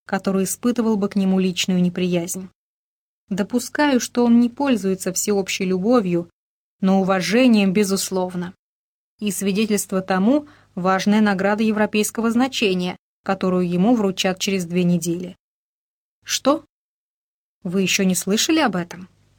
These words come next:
Аргайл мотнул головой. «Не знаю, как объяснить вам значение этой награды. Это что-то вроде Нобелевки для политиков. Её присуждает европейское сообщество.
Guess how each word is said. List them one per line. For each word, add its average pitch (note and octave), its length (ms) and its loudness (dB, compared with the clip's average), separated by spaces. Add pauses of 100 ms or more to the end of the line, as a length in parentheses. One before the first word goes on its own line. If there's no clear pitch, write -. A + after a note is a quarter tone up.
(420)
Аргайл G#3 580 0
мотнул A3 440 4
головой. G3+ 580 0 (1040)
«Не G#3+ 180 4
знаю, G#3+ 360 4
как G#3 180 -2
объяснить G#3 540 0
вам G#3 200 0
значение G#3 600 0
этой G#3 140 -4
награды. G3 640 0 (600)
Это C#4 280 0
что-то C4 400 0
вроде A3+ 280 2
Нобелевки A#3 640 2
для A3 140 0
политиков. A3 760 -4 (500)
Её G3+ 280 2
присуждает G#3+ 640 0
европейское G#3+ 640 0
сообщество. F3+ 800 -2